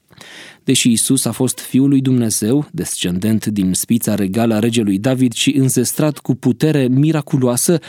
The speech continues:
el nu este descris ca un rege tipic. Dimpotrivă, el a trăit pe pământ ca un drumeț smerit, îngrijindu-se de poporul său și suferind pentru el, cu toate că a fost respins de mulți. Luca scoate în evidență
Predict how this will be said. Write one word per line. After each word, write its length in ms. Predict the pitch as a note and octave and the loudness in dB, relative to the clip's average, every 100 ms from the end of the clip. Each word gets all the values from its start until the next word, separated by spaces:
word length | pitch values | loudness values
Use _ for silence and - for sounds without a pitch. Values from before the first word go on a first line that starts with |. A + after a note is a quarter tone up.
| - - - | -20 -12 0
el 140 | E3+ | 2
nu 60 | F3+ | 4
este 260 | E3+ - | 2 0
descris 520 | C#3+ C3 - C3 B2 | 0 0 0 0 0
ca 120 | - A#2 | 0 0
un 120 | A#2+ | 0
rege 220 | A2 A2+ | 0 0
tipic. 400 | A#2 F#2+ F2 - - - _ - | 0 -2 -4 -8 -14 -20 _ -4
Dimpotrivă, 680 | D#3 C#3+ C#3+ G#2 F2+ G#2+ C3+ _ | 0 2 0 -2 -2 -2 -4 _
el 180 | G2+ F2 | -6 -6
a 60 | |
trăit 260 | E2 G2+ F#2+ | -4 -4 -2
pe 140 | B2+ | -2
pământ 380 | A2+ A2+ A#2+ B2 | 0 0 2 0
ca 120 | - | -2
un 160 | A#2+ A#2 | 0 0
drumeț 400 | A#2+ B2 B2 - | 0 0 -2 -6
smerit, 640 | - - C3 B2 F2+ - - - - - | -4 0 0 0 -4 -6 -20 -20 -12 -2
îngrijindu-se 640 | D#3 C#3+ C3 C3+ B2+ B2+ | 2 2 2 2 2 0
de 120 | A#2+ | 0
poporul 420 | G#2+ A2 A#2 G#2 F#2+ | -2 -2 0 0 -2
său 260 | - A#2+ | -2 -2
și 140 | A2+ A#2+ | 0 0
suferind 560 | - A#2+ B2 C#3 E3 | -2 0 0 2 0
pentru 340 | - G2+ F#2+ G2 | 0 -4 -2 0
el, 160 | A2 | 0
cu 140 | G2 G2 | -2 -4
toate 240 | A#2 G#2+ | -2 -2
că 120 | G2+ | -4
a 40 | G2 | -4
fost 320 | A#2+ A#2+ - | -2 -4 -4
respins 520 | C#3+ C3 - G2+ G2 | -2 -2 -2 -4 -4
de 120 | G#2 G2+ | -2 0
mulți. 400 | E2 D2 - - _ - - - | 0 -4 -10 -14 _ -20 -20 -2
Luca 240 | F3 D3+ | -2 0
scoate 340 | C3+ - C3+ C3 | -2 -2 -2 0
în 60 | |
evidență 640 | A#2 G#2+ G#2+ C3 B2 B2 | 0 0 0 0 0 -2